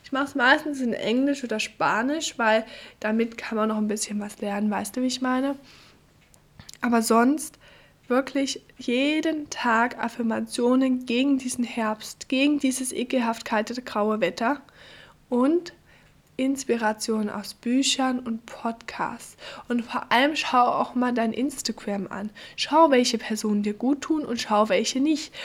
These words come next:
Und die dir halt nicht gut tun oder die halt wirklich dich dazu bringen, dass du Minderwertigkeitsgefühle hast oder dich durch zwischenmenschliche Beziehungen vergleichen möchtest, dann unfollow den. Ganz ehrlich, es bringt dich nicht weiter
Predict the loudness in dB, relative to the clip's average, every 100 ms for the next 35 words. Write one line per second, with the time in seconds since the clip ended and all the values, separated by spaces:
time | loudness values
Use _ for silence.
0 | -12 2 4 6 6 6 6 4 4 2
1 | 8 8 8 2 2 2 2 2 6 8
2 | 6 4 4 4 6 4 4 -2 0 0
3 | 0 -8 0 2 4 2 0 -2 -2 2
4 | 4 4 4 2 0 -4 -2 -2 -4 -4
5 | -4 -2 0 0 -2 -12 -18 -4 0 0
6 | 0 -4 -4 -4 -4 -8 -2 6 6 4
7 | 0 0 0 -4 -4 -4 -6 6 8 8
8 | 4 0 -4 -10 2 2 4 0 -2 -2
9 | -10 -16 -18 -16 -14 -16 0 2 2 0
10 | 4 4 2 2 4 4 2 -2 -6 -6
11 | -12 -20 _ -20 -20 -2 -2 0 -2 -2
12 | -4 -8 -2 0 2 2 2 0 -4 -4
13 | 0 2 2 0 -2 -4